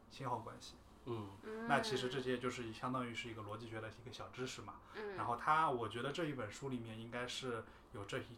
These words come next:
Speaker 1: 这些方面的一些，呃，应-，实际应用的例子，
Speaker 2: 嗯。
Speaker 1: 一些科普。呃，所以说我还是比较想看一看，因为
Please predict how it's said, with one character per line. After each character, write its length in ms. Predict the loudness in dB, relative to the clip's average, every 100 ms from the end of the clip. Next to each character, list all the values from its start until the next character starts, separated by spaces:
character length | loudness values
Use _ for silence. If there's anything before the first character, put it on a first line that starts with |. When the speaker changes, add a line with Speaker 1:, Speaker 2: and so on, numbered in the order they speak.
| -12
Speaker 1:
这 100 | -8
些 200 | -4 -2
方 180 | 2 2
面 180 | 2 0
的 120 | -2
一 100 | -4
些， 500 | -6 -4 0 0 -2 -8 -16 -16 -6
呃， 460 | -2 -2 -2 -4
应-， 220 | -2 -2 0
实 260 | 2 0
际 260 | 0 -2 -2 0
应 140 | 2
用 160 | 2 2
的 100 | 0
例 180 | 0
子， 260 | -2 -4 -12 -12 -16 -18 -10
Speaker 2:
嗯。 80 | -6
Speaker 1:
一 40 |
些 400 | -2 -2 0 0 -2 -2 -2 -4 -6 -10 -14 -10
科 180 | 2 2
普。 260 | 2 -4 -10 -12 -16 -16 -16 -16 -18 -18 -18 -16 -12
呃， 800 | -12 -12 -12 -12 -8 -8 -8 -10 -10
所 200 | -4 -2
以 80 |
说 160 | -2 -2
我 140 | -2
还 140 | -4 -4
是 160 | -6
比 60 | -6
较 140 | -6
想 200 | -6 -8
看 160 | -8 -6
一 100 | -6
看， 140 | -6 2
因 100 | 6
为 200 | 6